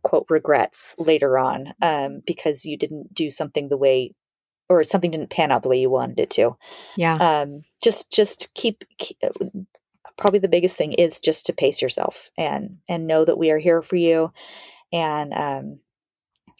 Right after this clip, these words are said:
Speaker 1: this is, this is the long game, like Shannon said. So <sighs> we love you.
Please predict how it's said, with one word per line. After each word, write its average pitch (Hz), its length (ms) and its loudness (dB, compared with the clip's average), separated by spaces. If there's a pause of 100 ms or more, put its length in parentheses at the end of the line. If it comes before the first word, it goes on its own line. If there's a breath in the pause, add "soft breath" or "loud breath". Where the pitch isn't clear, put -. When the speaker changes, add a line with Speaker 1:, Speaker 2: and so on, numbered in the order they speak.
(120)
Speaker 1:
this 170 200 2
is, 151 340 2
this 165 220 -4
is 165 140 -4
the 160 120 2
long 147 320 2
game, 131 340 -6 (320)
like 147 160 -8
Shannon - 360 -8
said. - 340 -6
So - 380 -6
<sighs> - 1800 -12
we 247 100 0
love 214 180 6
you. 190 200 4